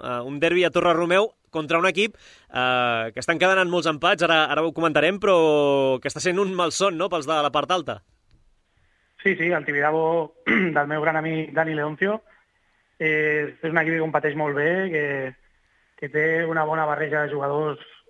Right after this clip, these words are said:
Speaker 2: veterans, eh, del club amb, amb jugadors joves i estan competint molt bé. És cert que els està costant guanyar, però també només, eh, porten dues derrotes i, i segur, segur que serà un partit complicadíssim allà al seu camp.
Speaker 1: I l'última, Jordi, ehm,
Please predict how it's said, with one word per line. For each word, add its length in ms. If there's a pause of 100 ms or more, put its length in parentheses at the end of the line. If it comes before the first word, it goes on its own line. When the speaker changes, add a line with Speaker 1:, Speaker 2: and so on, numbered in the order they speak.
(160)
Speaker 2:
veterans, 880 (140)
eh, 500 (640)
del 160
club 320
amb, 400 (520)
amb 120
jugadors 320
joves 520
i 80 (340)
estan 220
competint 280
molt 200
bé. 60 (180)
És 160
cert 120
que 100
els 100
està 160
costant 240
guanyar, 260
però 180
també 280 (560)
només, 340 (140)
eh, 180
porten 300
dues 240
derrotes 480
i, 80 (880)
i 280
segur, 300
segur 240
que 100
serà 120
un 120
partit 240
complicadíssim 600
allà 180
al 80
seu 140
camp. 220 (640)
Speaker 1:
I 60
l'última, 260
Jordi, 320
ehm, 920